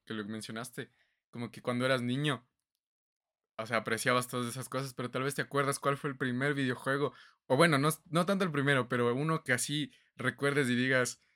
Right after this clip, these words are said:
"Qué bacán que es esto", o sea, tu primer contacto así con un videojuego, porque, cacha, o sea, cuando nosotros éramos chiquitos, había, sí, la televisión, los videojuegos y todo,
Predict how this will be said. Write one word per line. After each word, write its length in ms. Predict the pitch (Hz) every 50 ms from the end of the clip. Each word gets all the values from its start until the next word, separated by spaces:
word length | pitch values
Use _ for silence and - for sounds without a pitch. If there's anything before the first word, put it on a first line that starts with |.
| _ _ _ _ _ -
"Qué 140 | - 180 180
bacán 320 | 165 151 139 180 185 165
que 80 | 143 156
es 80 | 127
esto", 240 | 147 151 147 - -
o 20 |
sea, 180 | - 151 139 123
tu 140 | - 151 127
primer 300 | 156 143 147 165 185 180
contacto 420 | 160 147 127 123 151 147 - - 127
así 200 | 117 131 139 131
con 160 | - 135 131
un 120 | 139 143
videojuego, 440 | 135 135 127 127 120 - 135 143 139
porque, 260 | - 147 143 151 147 - - - - - _
cacha, 300 | - 247 262 - - 151 -
o 60 | 147
sea, 160 | 185 185 170
cuando 220 | 160 180 180 175
nosotros 400 | 196 233 254 - 359 - 359 294
éramos 260 | 185 190 190 170 160 -
chiquitos, 500 | - 110 - 123 - - 117 - - _ _ _ _ _ _ _ _ _ _ _ _ _ _ _ _ _ _ _
había, 440 | - 135 151 165 196 202 208 190 180 170
sí, 260 | - - 202 147 123
la 140 | 117 110 -
televisión, 540 | 120 113 110 110 113 - - 165 175 175
los 120 | 170 151 127
videojuegos 440 | 123 120 120 - 170 170 165 151 135
y 60 | 131
todo, 360 | - 165 165 156 147 143 -